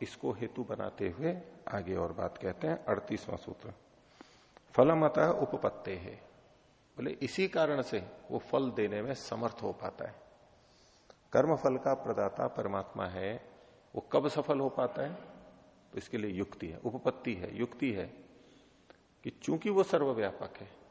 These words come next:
यदि वो सर्वव्यापक नहीं होता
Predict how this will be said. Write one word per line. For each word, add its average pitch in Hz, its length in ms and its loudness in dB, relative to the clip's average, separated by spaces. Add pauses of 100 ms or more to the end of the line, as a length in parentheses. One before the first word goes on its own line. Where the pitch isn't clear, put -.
(640)
यदि 117 180 6
वो 170 120 4
सर्वव्यापक 143 640 4
नहीं 123 200 2
होता 110 380 2